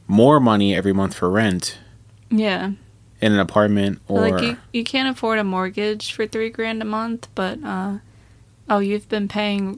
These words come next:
Speaker 2: rent in an apartment for thirty-five hundred a month? Uh,
Speaker 1: Exactly.
Speaker 2: oh, well.
Speaker 1: Yeah.
Speaker 2: <laughs> What?
Speaker 1: I don't know. It's, and it's,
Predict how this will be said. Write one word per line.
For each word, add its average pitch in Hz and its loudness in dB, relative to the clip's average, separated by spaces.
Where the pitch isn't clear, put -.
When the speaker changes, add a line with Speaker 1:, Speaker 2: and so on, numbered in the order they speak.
Speaker 2:
rent 208 -4
in 233 -4
an 196 0
apartment 202 -4
for 226 -10
thirty-five 214 -6
hundred 240 -8
a 233 -4
month? 240 -4
Uh, - 0
Speaker 1:
Exactly. 196 0
Speaker 2:
oh, 202 -4
well. 190 -6
Speaker 1:
Yeah. 92 0
Speaker 2:
<laughs> - -10
What? 196 0
Speaker 1:
I 120 2
don't 113 2
know. 95 0
It's, - 0
and 143 6
it's, - 2